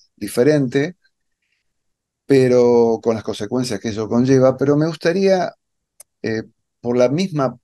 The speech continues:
palabra, ¿no? Eh, en un contexto más amplio y enriquecedor, ¿qué es la ayahuasca?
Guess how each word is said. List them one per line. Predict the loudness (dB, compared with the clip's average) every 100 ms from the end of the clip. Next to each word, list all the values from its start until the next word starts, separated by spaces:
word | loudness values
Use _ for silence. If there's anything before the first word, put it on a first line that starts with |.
| -2
palabra, | 0 2 0 -2 -6
¿no? | -6 -8 -10 _ _ _ _ _ _
Eh, | -10 -6 -4 -6 -8 -16 _ _
en | 0 2
un | 4
contexto | 2 0 0 0 0
más | 0 0 -2
amplio | -2 0 -2
y |
enriquecedor, | -2 -4 -8 -10 -6 0 0 0 -6 _ _
¿qué | -4 -4 -4
es | -4 -4 -4 -14 _ -6
la | -2 -2
ayahuasca? | -2 -2 -2 -4 -10 -20